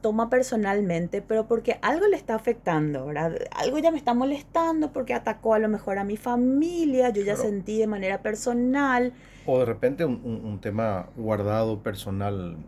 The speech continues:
Speaker 2: mío, ¿verdad? Por ejemplo, Lore quiere tener un perrito chiquitito, ¿verdad?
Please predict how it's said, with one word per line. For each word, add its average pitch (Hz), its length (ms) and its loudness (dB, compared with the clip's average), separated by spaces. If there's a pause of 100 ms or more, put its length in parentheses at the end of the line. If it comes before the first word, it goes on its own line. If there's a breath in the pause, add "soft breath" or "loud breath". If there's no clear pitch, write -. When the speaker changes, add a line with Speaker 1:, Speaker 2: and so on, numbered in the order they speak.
(120)
Speaker 2:
mío, 113 480 0
¿verdad? 95 280 -2
Por 95 120 -8
ejemplo, 95 560 -4 (480 loud breath)
Lore 104 420 0
quiere 104 300 -2
tener 107 260 -2
un 107 180 -4
perrito 107 360 -2
chiquitito, 123 720 0
¿verdad? 107 380 -2